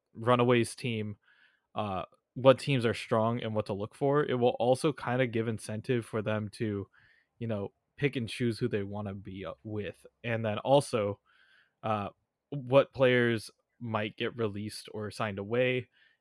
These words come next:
and might, you know, move on after the midseason tournament. So it's a lot to look forward to, and it's gonna be really interesting to see where, you know, certain characters and certain players land,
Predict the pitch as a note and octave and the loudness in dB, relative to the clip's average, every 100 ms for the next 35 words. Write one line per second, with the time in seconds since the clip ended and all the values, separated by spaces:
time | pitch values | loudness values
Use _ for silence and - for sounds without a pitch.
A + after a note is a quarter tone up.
0 | _ A2 G#2 G2 F#2+ A2 G#2+ F#2 _ _ | _ -10 -8 -8 -4 -2 -2 -6 _ _
1 | _ _ _ B2 A2 F#2+ - _ _ _ | _ _ _ -6 -4 -6 -12 _ _ _
2 | _ D3 B2+ C3 B2 A#2+ A2+ G#2+ - A2+ | _ 0 6 8 8 8 6 0 -4 -4
3 | A2 - A#2+ A2 G2+ - _ - A#2 A2 | -4 -2 0 0 -2 -8 _ -18 -10 -6
4 | G#2 G2+ G#2 G#2+ F#2+ G#2+ G2 - E2+ E2+ | -6 -8 -8 -8 -8 -10 -12 -12 -14 -14
5 | - - - G2+ - - _ _ _ - | -18 -16 -12 -10 -12 -20 _ _ _ 4
6 | C3 C3+ C#3+ C3 - A#2+ A#2+ - C3+ D3 | 6 6 4 2 2 2 2 0 0 -2
7 | - A2+ G#2+ B2 A2 G2+ A2+ A#2+ G2 A2 | -4 -8 -6 -4 -4 -2 0 0 0 -4
8 | A#2 - G#2+ G#2 - - G#2 G2+ G2+ G2 | -8 -8 -10 -10 -10 -10 -8 -6 -6 -6
9 | G2+ - - _ _ _ _ G#2+ F#2+ - | -10 -12 -20 _ _ _ _ -8 -6 -2
10 | G#2+ G2+ A#2 G#2 G2+ G#2+ G2+ - G#2 G2 | -2 -2 0 0 0 -6 -6 -6 -10 -12
11 | - G#2+ A#2 F#2+ G#2 G2+ - B2 A2+ G2+ | -10 -8 -4 -6 -6 -12 -8 -4 -2 -2
12 | G2 F#2+ G#2 G#2+ G#2 G2 F#2 | -4 -8 -6 -4 -4 -6 -10